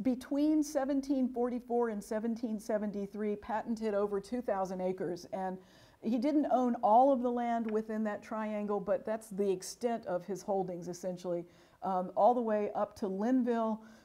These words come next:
uh, down to, um, uh, um, on Muddy Creek, on Linville Creek, on Cooks Creek. So those were,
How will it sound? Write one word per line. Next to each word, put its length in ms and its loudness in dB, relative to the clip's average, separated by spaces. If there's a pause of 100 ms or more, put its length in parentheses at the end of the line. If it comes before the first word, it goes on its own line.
(160)
uh, 220 0
down 420 0
to, 540 2
um, 400 -4
uh, 80 -6 (180)
um, 300 -4 (160)
on 120 2
Muddy 220 4
Creek, 340 -4
on 180 -6
Linville 320 0
Creek, 360 -4
on 140 -6
Cooks 260 -8
Creek. 320 -10
So 220 -2
those 260 -2
were, 260 -2